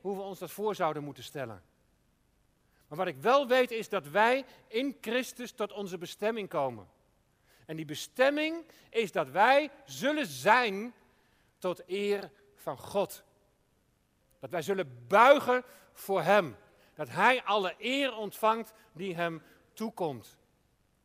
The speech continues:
En daar gaat het naartoe. En dat is onze hoop en dat is onze verwachting. Waarom dat duizendjarig rijk? Ik denk dat het herstel dan nog niet compleet is.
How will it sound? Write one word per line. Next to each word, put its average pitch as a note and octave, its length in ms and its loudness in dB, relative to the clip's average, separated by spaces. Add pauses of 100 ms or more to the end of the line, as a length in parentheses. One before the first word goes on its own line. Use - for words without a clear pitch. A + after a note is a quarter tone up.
(440)
En A2 280 -16
daar B3 280 0
gaat A#3+ 260 -4
het G#3 100 -6
naartoe. G3+ 400 -8 (1080)
En A#2+ 340 -16
dat B3+ 320 4
is G3 180 -10
onze E3+ 260 -8
hoop E3 520 0 (200)
en D3 200 -12
dat G#3 320 -2
is F3 200 -14
onze E3+ 440 -10 (360)
verwachting. D3 720 -6 (1200)
Waarom G#3+ 460 2
dat E3 160 -4
duizendjarig F3+ 800 -2
rijk? G#3 380 -4
Ik D#3+ 180 -16
denk A3 320 -6 (460)
dat F#3 180 -10
het D#3 120 -20
herstel A3+ 400 -4
dan G3+ 140 -6
nog F3 140 -8
niet F#3 280 -8
compleet F#3 480 -2
is. - 320 -16